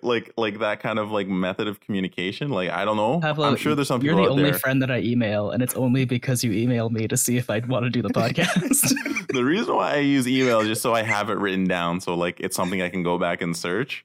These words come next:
Speaker 2: Mm-hmm.
Speaker 1: You know, so, like, that way I know, okay, it's, it's there, I sent it out, or, like, I got your response.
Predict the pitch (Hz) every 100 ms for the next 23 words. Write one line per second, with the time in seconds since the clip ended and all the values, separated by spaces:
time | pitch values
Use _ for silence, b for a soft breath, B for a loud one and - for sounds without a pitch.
0 | - 156 147 139 120 120 - _ _ -
1 | 110 92 90 107 92 82 87 85 87 85
2 | 87 85 85 85 90 85 80 95 82 80
3 | 82 _ - - - - - 85 87 90
4 | 78 - 95 90 87 82 87 98 80 73
5 | 73 78 80 78 71 82 78 80 82 113
6 | -